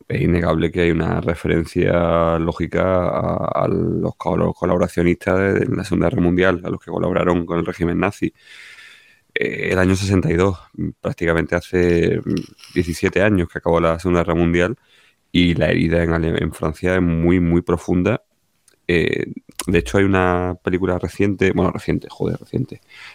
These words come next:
<laughs> Debe tener ya como treinta años. Eh, hay una película, <laughs> es que, hay una película que se llamaba Cantando bajo la ocupación, em, que está muy bien. Es una película casi documental,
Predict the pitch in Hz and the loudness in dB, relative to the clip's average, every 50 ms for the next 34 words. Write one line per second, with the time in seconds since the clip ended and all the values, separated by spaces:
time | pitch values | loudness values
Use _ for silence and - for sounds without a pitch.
0 | - - - - - - - - 147 - - 120 95 87 87 87 82 80 82 85 | -4 -2 -2 -2 -4 -8 -10 -10 -12 -2 0 2 2 4 4 2 2 2 2 2
1 | 85 82 80 82 87 - 110 - 85 85 - - - - - 80 - - - - | 2 2 2 2 0 -2 -4 -4 -4 -4 -2 0 0 0 0 -2 -4 -6 -8 -12
2 | - - - - 101 - _ _ 87 87 87 87 85 85 85 85 - - 85 90 | -18 -16 -14 -14 -14 -14 _ _ 4 4 6 6 6 6 6 4 4 4 4 4
3 | 95 92 90 87 - - 87 87 - - 92 90 90 90 87 92 92 95 92 - | 4 4 4 2 0 0 0 2 4 4 4 4 4 4 4 2 2 0 0 0
4 | - - - - 101 85 82 98 90 85 - - - - - - - - - - | 0 0 0 -2 -4 -2 0 -2 -2 -2 -2 -6 -8 -8 -10 -12 -12 -10 -10 -8
5 | 143 - 175 - - - 98 87 87 87 92 92 90 85 98 92 92 87 80 95 | -6 -6 -8 -8 -6 -4 -2 0 0 0 0 -2 -2 0 0 0 0 2 2 0
6 | 95 92 92 92 - 95 87 85 85 87 87 87 90 - - 85 80 82 85 85 | 2 0 0 -2 -2 -4 -2 0 0 2 2 2 0 -2 -2 -4 -2 -2 0 0
7 | 87 90 92 - 92 90 87 82 87 - 95 87 - 101 98 98 110 127 - _ | 0 0 0 0 0 0 0 -2 -4 -4 -4 -2 0 0 0 0 -2 -6 -10 _
8 | _ _ _ _ _ _ _ _ - 92 92 90 87 87 87 85 82 85 87 90 | _ _ _ _ _ _ _ _ -2 2 2 4 4 2 2 0 0 0 -2 -2
9 | 90 - - - _ - - 92 - - - 90 87 90 92 90 90 90 87 87 | -4 -6 -8 -12 _ -8 -6 -6 -6 -2 0 0 2 2 2 0 0 0 2 2
10 | 92 92 98 98 98 101 101 107 - - - - - - - 98 104 107 104 104 | 4 4 4 4 4 2 0 0 -2 -6 -10 -14 -8 -4 0 2 2 2 2 0
11 | 107 104 107 104 104 101 95 - _ _ _ _ _ _ _ _ _ _ _ _ | 0 0 2 2 2 0 -2 -6 _ _ _ _ _ _ _ _ _ _ _ _
12 | _ _ _ - - - 120 95 - 98 87 85 - 95 82 87 87 - - 104 | _ _ _ -14 -6 -4 -4 -2 2 2 2 2 2 2 2 2 0 0 -2 -2
13 | 120 147 | -4 -4